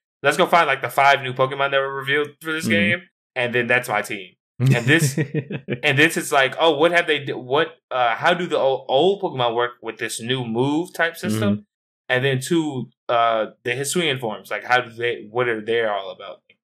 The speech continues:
Speaker 1: I would like
Speaker 2: Okay.
Speaker 1: to know more about them. And then also alphas. I think alphas add a huge dynamic to Pokemon,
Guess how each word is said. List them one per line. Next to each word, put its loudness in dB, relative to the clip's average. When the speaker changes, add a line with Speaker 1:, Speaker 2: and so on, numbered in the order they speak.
Speaker 1:
I -2
would -2
like -2
Speaker 2:
Okay. -4
Speaker 1:
to -4
know -4
more -2
about -2
them. -4
And 4
then 10
also 8
alphas. 0
I 0
think 2
alphas 2
add 4
a -2
huge -6
dynamic 0
to -10
Pokemon, -2